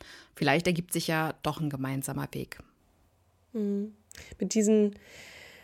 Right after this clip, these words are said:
Speaker 2: vielleicht hoffnungsvollen Schlussworten möchten wir schließen, jedoch nicht ohne euch noch ein, zwei Möglichkeiten mitzugeben, wie ihr alle, ähm, den Menschen, insbesondere den Frauen in Afghanistan, helfen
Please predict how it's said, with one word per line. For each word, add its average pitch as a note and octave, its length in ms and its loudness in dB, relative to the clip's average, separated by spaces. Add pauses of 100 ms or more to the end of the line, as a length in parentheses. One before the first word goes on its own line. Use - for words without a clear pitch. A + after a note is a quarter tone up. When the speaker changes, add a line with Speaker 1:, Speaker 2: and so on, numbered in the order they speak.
(180)
Speaker 2:
vielleicht A#3 540 8
hoffnungsvollen G3 720 6
Schlussworten F#3 640 6
möchten G3+ 320 4
wir F#3 80 4
schließen, G#3+ 480 2
jedoch F#3 280 4
nicht G#3+ 460 2
ohne G3+ 340 4
euch F3+ 300 2
noch F3+ 140 -2
ein, F3 180 2
zwei E3+ 180 0
Möglichkeiten E3+ 600 0
mitzugeben, E3+ 760 2
wie E3+ 200 -2
ihr E3+ 600 0 (140)
alle, F3 540 4 (200)
ähm, E3 420 -2
den E3 200 2
Menschen, E3+ 520 0
insbesondere F#3 540 2
den F3 180 2
Frauen E3+ 280 -2
in F3+ 100 2
Afghanistan, D#3 840 -2
helfen D3+ 420 -6